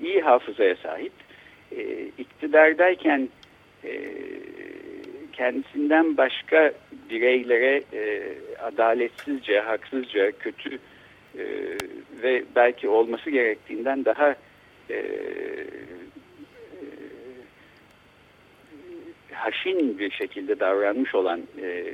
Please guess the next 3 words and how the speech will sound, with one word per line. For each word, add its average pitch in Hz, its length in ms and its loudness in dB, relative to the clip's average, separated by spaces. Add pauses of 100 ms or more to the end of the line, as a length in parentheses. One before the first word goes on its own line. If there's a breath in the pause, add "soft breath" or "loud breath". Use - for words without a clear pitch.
(460)
babun, 131 520 4 (120)
e, 92 160 -8 (760)
liderlerini, 104 840 0